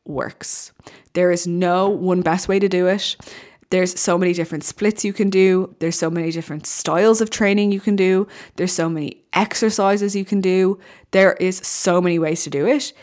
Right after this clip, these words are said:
It just needs to tick a few boxes and it's probably gonna allow you to make gains.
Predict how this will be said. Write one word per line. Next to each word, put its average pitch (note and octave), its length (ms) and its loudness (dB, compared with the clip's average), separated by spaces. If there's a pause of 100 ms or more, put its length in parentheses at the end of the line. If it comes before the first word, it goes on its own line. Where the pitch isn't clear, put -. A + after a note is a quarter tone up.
(360)
It F3+ 300 -2
just F#3+ 520 -2
needs F3+ 340 -2
to D#3+ 80 -6
tick F3+ 500 -6
a D#3+ 80 -6
few F#3+ 280 -2
boxes C4 540 -4
and E3+ 100 -2
it's F3 120 -6
probably F#3+ 320 -2
gonna E3 260 -4
allow D#3 140 -2
you D#3 140 -2
to - 120 -10
make D3 180 -8
gains. C#3 440 -8